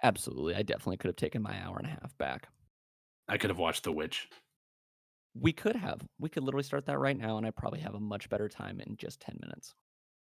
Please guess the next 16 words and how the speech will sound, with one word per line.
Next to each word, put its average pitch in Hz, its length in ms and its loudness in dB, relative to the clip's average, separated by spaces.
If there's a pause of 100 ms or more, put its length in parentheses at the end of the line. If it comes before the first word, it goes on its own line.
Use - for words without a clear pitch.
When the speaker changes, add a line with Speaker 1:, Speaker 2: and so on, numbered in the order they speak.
(120)
Speaker 2:
<laughs> - 160 -2
Now, 101 160 4
don't 165 180 4
get 139 160 6
too 117 160 2
far. 85 200 2
You 92 120 6
would 101 60 2
have 113 140 6
to 104 100 4
wait 92 160 6
at 85 120 2
least, - 540 2
uh, 82 420 4 (600)
eighty 87 240 6
minutes. - 480 -2